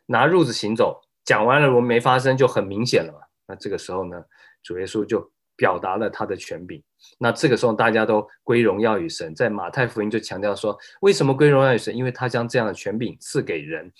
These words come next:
他还将主耶稣看作神，说：“啊，原来人也有这样的权柄啊，感谢主，那以后可能有救了。”什么这样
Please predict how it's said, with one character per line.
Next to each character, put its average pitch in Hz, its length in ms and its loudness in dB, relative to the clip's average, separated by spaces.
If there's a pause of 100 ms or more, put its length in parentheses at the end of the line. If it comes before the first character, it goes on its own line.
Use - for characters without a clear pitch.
他 131 100 0
还 120 140 6
将 120 360 -2
主 104 140 -4
耶 95 80 -2
稣 120 140 -6
看 127 200 -4
作 113 160 0
神， 85 220 -6
说 - 160 -10 (160)
：“啊， 175 180 -8
原 139 120 2
来 190 60 0 (120)
人 131 220 0
也 180 80 0
有 165 100 0
这 120 140 -4
样 131 100 0
的 104 80 -6
权 104 240 -8
柄 98 200 -10
啊， - 220 -16
感 90 140 -10
谢 107 180 -4
主， 82 240 -14 (220)
那 107 100 -8
以 85 120 -10
后 - 340 0 (160)
可 - 120 -10
能 90 100 -10
有 82 140 -8
救 - 260 2
了。” 143 100 -16
什 - 100 -20
么 80 200 -18
这 98 100 -8
样 87 100 -12